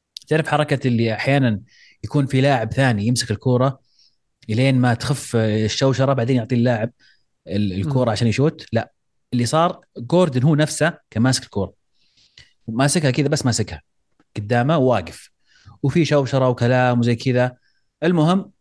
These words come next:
Speaker 1: يوم خلاص راح و-، والحكم وخر كل اللعيبة،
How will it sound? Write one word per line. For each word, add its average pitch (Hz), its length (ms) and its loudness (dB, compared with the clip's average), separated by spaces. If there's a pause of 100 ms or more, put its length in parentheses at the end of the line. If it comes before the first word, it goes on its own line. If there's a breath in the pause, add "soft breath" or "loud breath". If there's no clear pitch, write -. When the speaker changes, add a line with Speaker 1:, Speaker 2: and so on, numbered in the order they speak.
Speaker 1:
يوم 151 280 2
خلاص - 380 -2
راح 123 240 0
و-، 123 200 -2
والحكم 131 500 -2
وخر 123 280 -2
كل 127 160 -2
اللعيبة، 107 540 0